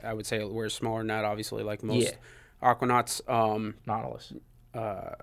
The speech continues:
Speaker 1: oh, Nautilus, I'm so sorry. Uh, but it, it probably wears like,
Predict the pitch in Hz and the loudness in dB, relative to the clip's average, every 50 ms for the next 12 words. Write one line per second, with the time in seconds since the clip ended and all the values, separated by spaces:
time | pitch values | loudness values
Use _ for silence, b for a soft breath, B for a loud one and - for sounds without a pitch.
0 | - - - - - - - - - - _ _ - _ - 110 98 87 110 127 | -16 -20 -20 -20 -20 -20 -20 -20 -20 -20 _ _ -20 _ -10 -10 -10 -8 -8 -8
1 | 98 101 98 95 95 - - 104 104 104 - - - - - - - - - - | -8 -8 -8 -8 -10 -12 -12 -12 -12 -12 -12 -12 -14 -14 -16 -18 -20 -20 -20 -20
2 | - b b b b b b b b b b b b b b - - 135 120 113 | -20 b b b b b b b b b b b b b b 2 6 8 8 8
3 | 117 113 110 107 107 104 101 - - - - - - 143 135 131 131 - 135 135 | 8 6 6 4 4 2 -2 -8 -18 -20 -8 6 8 8 10 10 8 6 4 0
4 | 127 - - - 147 143 - 196 196 208 190 143 127 123 127 131 123 120 120 120 | 0 -2 -2 0 0 2 6 8 8 8 8 8 8 8 8 8 6 4 4 4
5 | 117 110 - - - | 4 4 0 -4 -12